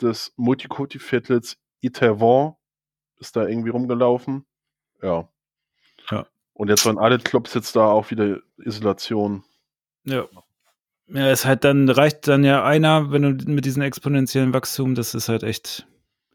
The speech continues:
Speaker 2: also da bin ich auch lieber auf der Seite, lieber ein bisschen vorsichtiger, lieber ein bisschen länger noch was abwarten.
Speaker 1: Ja, ich hab ein Int-,
Speaker 2: Ähm.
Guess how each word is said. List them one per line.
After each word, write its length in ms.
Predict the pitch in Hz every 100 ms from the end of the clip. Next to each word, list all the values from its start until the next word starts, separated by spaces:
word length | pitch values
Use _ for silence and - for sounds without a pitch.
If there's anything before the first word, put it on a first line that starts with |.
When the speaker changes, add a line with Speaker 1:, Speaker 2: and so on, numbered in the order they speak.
| _ _ _ _ _ _ _ _
Speaker 2:
also 180 | 117 113
da 140 | 131
bin 160 | 131 143
ich 120 | 139
auch 160 | 139 -
lieber 260 | 147 139
auf 140 | 135 123
der 120 | 135
Seite, 300 | 123 131 135
lieber 220 | 127 127
ein 80 | 127
bisschen 240 | 120 117 120
vorsichtiger, 680 | - 139 143 - 131 127
lieber 240 | 123 123 120
ein 80 |
bisschen 260 | 117 113 120
länger 220 | 117 113
noch 200 | 113 110
was 140 | 113 95
abwarten. 760 | - - 117 117 113 113 110 _ _ _ _ _ -
Speaker 1:
Ja, 140 | 120
ich 120 | 120
hab 140 | - 110
ein 100 | 110
Int-, 180 | 104
Speaker 2:
Ähm. 180 | 101 101